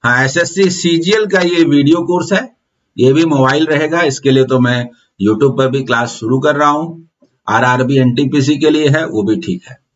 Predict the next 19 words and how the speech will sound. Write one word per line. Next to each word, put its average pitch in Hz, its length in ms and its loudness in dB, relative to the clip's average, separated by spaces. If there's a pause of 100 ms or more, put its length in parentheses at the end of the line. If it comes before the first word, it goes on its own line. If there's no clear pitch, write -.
(320)
ठीक 131 200 0
है। 160 140 0 (400)
तो 151 220 4
ये 151 180 2
तो 147 160 0
भाई 143 160 0
मैंने 143 280 0
slogan 135 400 0
ही 147 100 2
बनाया 127 300 2
है 127 120 0
कि 123 140 -2
मैं 117 200 2
तो 120 100 0
आपको 110 320 -2
pass 107 260 -4
करा 101 200 -4
के 98 160 -4
छोड़ूंगा - 540 -10